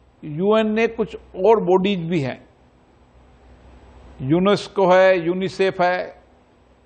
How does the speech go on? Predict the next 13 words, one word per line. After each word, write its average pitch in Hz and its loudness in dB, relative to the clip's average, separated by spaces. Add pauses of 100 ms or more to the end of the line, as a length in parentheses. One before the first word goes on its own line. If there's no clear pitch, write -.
(680)
खाद्य 180 2
एवं 190 0
कृषि - -8
संगठन 180 -2 (500)
इत्यादि 208 2
ऐसे 190 -2
संगठन 180 -2
हैं 151 -6 (1300)
जिन 190 0
संगठनों 190 -2
के 202 2
माध्यम 185 2
से 214 -2